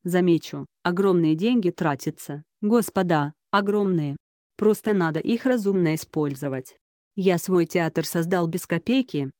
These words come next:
своим трудом доказав, что такая, как наша, театральная структура имеет большое будущее. Она эффективна, ей можно помогать. Театр будет всегда, а вот каким он будет,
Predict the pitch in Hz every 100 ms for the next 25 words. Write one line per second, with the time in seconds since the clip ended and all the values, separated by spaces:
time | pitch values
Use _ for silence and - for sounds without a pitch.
0 | _ - 175 170 165 165 196 190 180 156
1 | 156 165 156 135 - _ _ - - 208
2 | 220 214 180 156 139 - _ - 165 175
3 | 160 143 - 151 - _ - 190 185 196
4 | 175 156 151 - 165 - 254 277 175 165
5 | 170 160 170 165 - 160 156 151 147 -
6 | 143 135 - _ 185 190 185 202 214 -
7 | 202 175 156 135 - _ 170 180 175 165
8 | 165 165 165 175 175 143 127 _ _ _
9 | _ _ _ _ - 180 170 220 196 196
10 | 156 - - 165 151 135 - _ 185 190
11 | 202 - 180 202 190 175 170 151 139 -